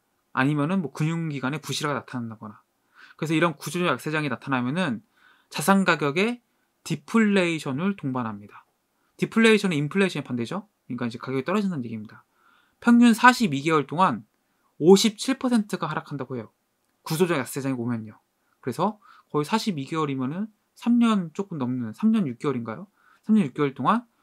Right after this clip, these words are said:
거의 절반 정도가 하락을 하는 거죠. 그리고 다시 회복하기까지는 십 년이 걸린다고 합니다. 구조적 약세장 다 들어보시니까 여러분 혹시 생각나는 뭐 위기나 하락장 생각나는 거 있으세요? 아마 많은 분들이 이거 생각하셨을 거예요.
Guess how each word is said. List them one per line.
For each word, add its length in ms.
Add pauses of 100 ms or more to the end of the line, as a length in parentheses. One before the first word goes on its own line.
거의 200
절반 440 (220)
정도가 340
하락을 380
하는 220
거죠. 240 (340)
그리고 180
다시 440 (440)
회복하기까지는 1080 (480)
십 160
년이 380
걸린다고 500
합니다. 460 (880)
구조적 320
약세장 320
다 80
들어보시니까 680
여러분 260
혹시 200
생각나는 720
뭐 240
위기나 540 (240)
하락장 400
생각나는 400
거 60
있으세요? 440 (600)
아마 140
많은 280
분들이 320
이거 140
생각하셨을 500
거예요. 220